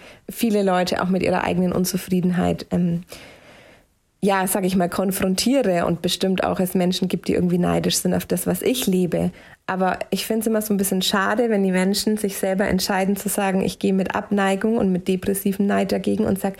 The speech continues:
„Das hat die gar nicht verdient“ oder „Die hatte ja auch nur Glück“,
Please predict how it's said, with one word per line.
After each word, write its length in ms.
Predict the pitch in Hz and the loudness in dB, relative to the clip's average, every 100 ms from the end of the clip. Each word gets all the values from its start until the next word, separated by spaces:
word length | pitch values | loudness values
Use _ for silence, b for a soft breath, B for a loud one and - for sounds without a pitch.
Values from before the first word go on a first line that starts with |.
| B B B | B B B
„Das 140 | - | -4
hat 120 | 190 | -2
die 80 | 190 | -2
gar 160 | 180 185 | 0 0
nicht 160 | 185 | 0
verdient“ 520 | 190 185 202 208 196 | -4 0 0 2 0
oder 220 | 180 180 180 B B | 0 0 -2 B B
„Die 120 | - 190 | -2 0
hatte 200 | 180 190 | 2 0
ja 160 | - | 0
auch 140 | - 202 | -2 0
nur 120 | 190 | 0
Glück“, 300 | 196 202 | 0 -2